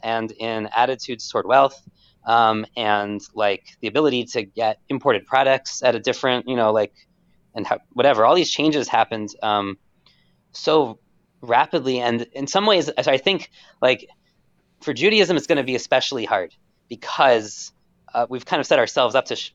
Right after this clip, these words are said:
to, like, <laughs> put all this on, you know, exponentially worse in some ways than the Christian world. Um,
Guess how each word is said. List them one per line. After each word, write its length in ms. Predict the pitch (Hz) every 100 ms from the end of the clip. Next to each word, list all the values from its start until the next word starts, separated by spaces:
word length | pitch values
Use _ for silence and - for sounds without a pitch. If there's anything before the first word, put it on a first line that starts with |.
| _
to, 120 | -
like, 240 | 117 101 - - _ _ _
<laughs> 360 | _ _ - -
put 120 | 147
all 220 | 127 135
this 260 | 123 - -
on, 480 | 113 113 107 104
you 80 | 113
know, 280 | 107 98 92 _ _ _ _ _ -
exponentially 880 | 120 123 - 131 143 147 131 113 104
worse 340 | 117 104 -
in 80 | 104
some 200 | 110 98
ways 280 | 98 95 -
than 240 | 107 95
the 80 | 95
Christian 340 | 156 151 110
world. 320 | 95 92 98 _ _ _ _ _
Um, 520 | 107 107 104 101 101